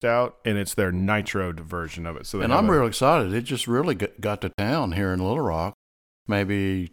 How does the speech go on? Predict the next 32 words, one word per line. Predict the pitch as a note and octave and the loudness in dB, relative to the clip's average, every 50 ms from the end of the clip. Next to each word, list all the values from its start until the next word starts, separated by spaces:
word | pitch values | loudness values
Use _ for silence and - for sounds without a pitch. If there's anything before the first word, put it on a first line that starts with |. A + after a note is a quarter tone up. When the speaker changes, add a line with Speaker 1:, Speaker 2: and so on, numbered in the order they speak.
| _ | _
Speaker 2:
two | - - G#2+ G#2+ | -4 -2 0 0
months | G#2+ A2 B2 A#2+ - | 2 0 0 -2 -2
ago. | B2 C3 C#3 D3 E3 F3+ E3+ - _ _ _ _ _ | -2 0 0 0 -2 -4 -6 -10 _ _ _ _ _
Speaker 1:
Yeah, | G#2 A#2 B2+ B2 G#2+ F#2 F2+ F2 E2+ - _ _ _ | 2 4 4 4 4 2 0 -2 -8 -12 _ _ _
two | - D3 | 0 0
or | D3+ | 2
three | - D3 C3+ | 2 2 4
months | A#2+ A#2+ B2 A#2 - | 4 4 2 2 0
ago, | A2 A2 G#2 | 0 0 2
Left | G2 G#2 G#2 G2 - | 2 0 -2 -2 -2
Hand | A2+ G#2+ G2+ F#2+ - | -2 -2 -2 -2 -2
finally | - G2+ G2 G2+ G2+ G2+ G2+ | -2 -2 0 0 -2 -4 -4
hit | F2+ - F#2 G2 G2 G2+ - - - - | -6 -4 -2 -2 -2 -2 -4 -8 -14 -8
Little | B2+ A#2 G#2 G#2 G#2+ A2 | -4 0 0 2 4 4
Rock, | G#2+ G2 G2 G2 - _ _ | 4 4 2 0 -2 _ _
and, | A#2 G#2 G2+ F#2+ F#2 F2+ E2 E2 - - _ | -2 0 0 0 0 -2 -4 -6 -8 -10 _
I | - F#2+ | -4 -2
mean, | F2+ G2 F#2+ F#2+ F2+ F2 | -2 0 0 -2 -2 -2
we | F#2 A2 A#2 | 0 0 0
have | G#2 E2+ | 0 0
been | F#2+ E2+ F2 | -4 -4 -4
waiting | F#2 F2+ F2+ F2 E2+ E2+ E2 D2+ - - _ _ _ | -4 -6 -6 -6 -6 -6 -8 -8 -10 -16 _ _ _
for | - - - G2 G#2 F#2+ F2+ F2 E2 D#2+ - - | -20 -16 -8 -4 -2 -2 -2 -2 -2 -4 -6 -6
a | F2 E2 D#2+ | -8 -8 -8
long | D#2+ E2+ E2+ E2+ E2+ E2+ D#2+ D#2+ D#2+ D2+ | -8 -6 -6 -4 -4 -4 -4 -6 -8 -8
time. | - E2+ D2+ - - - - D#2 - - - _ _ _ _ _ | -10 -10 -10 -10 -12 -12 -14 -14 -16 -16 -20 _ _ _ _ _
So | A#2 A#2 | 0 0
what | A#2+ A#2 | 2 4
are, | C3 C3 - - | 4 4 2 2
what | C3 A#2+ A#2 A#2+ | 2 2 4 4
are | B2 | 4
your | A#2 G#2+ G2+ | 4 2 2